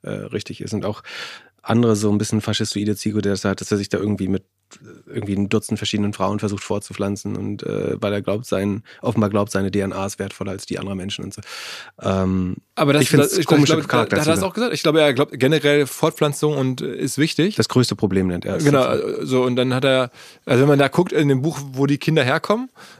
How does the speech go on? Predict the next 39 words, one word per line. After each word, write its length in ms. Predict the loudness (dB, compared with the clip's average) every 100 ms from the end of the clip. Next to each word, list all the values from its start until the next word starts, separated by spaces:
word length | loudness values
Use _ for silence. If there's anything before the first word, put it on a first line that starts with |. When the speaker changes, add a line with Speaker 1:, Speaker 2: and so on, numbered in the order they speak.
| _ 0
Speaker 2:
ähm, 140 | 2
dann 120 | 2
ist 160 | 0 0
natürlich 260 | 0 2
schon 120 | 0 0
für 120 | 0
normales 800 | 2 4 4 4 2 0 -4 -12
Menschen 580 | -12 -14 -8 -2 -2 -2
ist 100 | -8
das 100 | -10
total 260 | -4 0 0
skurril, 400 | -2 -2 0 0
also 260 | -2 -2
wie, 100 | -4
auch 140 | -10 -6
mit 180 | -8 -8
viel, 200 | -8 -4
viel 180 | -2
Leihmüttern 460 | 0 0 0 -2 -4
und 80 | -4
wie 40 |
viel 100 | -8
verschiedenen 340 | -10 -6 -4 -4
Frauen. 320 | -2 -2 -2 -12 -20 -20 -6 -2
Aber 160 | 0
was 100 | 2
ja 100 | 0
auch 200 | 0 -2
wirklich 240 | -4 -4 -4
krass 260 | -2 0
ist, 240 | -2 -4 -14 -20 -20 _ -4
ähm, 320 | 0 0 -2 -6 -4
er 80 |
hat 100 | -2
ja 80 | 0
da 380 | 2 2 2 -4 _ -4
eine, 680 | 0 2 2 2 0 -4 -12 _ _ _ _ _ -4
ein 220 | -4 -2
Kind, 420 | 0 2 0 -6